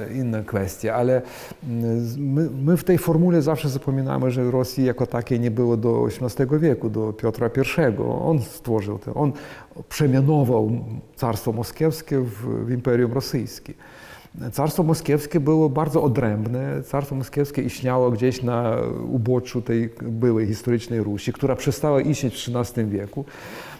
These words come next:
Mm, natomiast Ruś, czyli właśnie Ukraina i Białoruś, tak, e, Rutenie, Ruś, ona była cze-, wchłonięta w państwo, e, polsko-litewskie i rozwijała się w ramach tego państwa jako, jako jego część.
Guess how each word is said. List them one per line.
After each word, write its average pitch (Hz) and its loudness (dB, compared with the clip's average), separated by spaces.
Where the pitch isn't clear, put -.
Mm, 123 0
natomiast 156 2
Ruś, 139 4
czyli 127 2
właśnie 123 0
Ukraina 131 2
i 127 2
Białoruś, 120 2
tak, 139 -8
e, - -4
Rutenie, 113 -2
Ruś, 120 -6
ona 143 -4
była 156 2
cze-, 139 -6
wchłonięta 131 2
w 147 -2
państwo, 123 -4
e, 120 -8
polsko-litewskie 117 -4
i 143 -2
rozwijała 127 4
się 151 -2
w 131 -2
ramach 113 0
tego 127 -4
państwa 107 -6
jako, 143 -4
jako 123 0
jego 135 4
część. 113 -2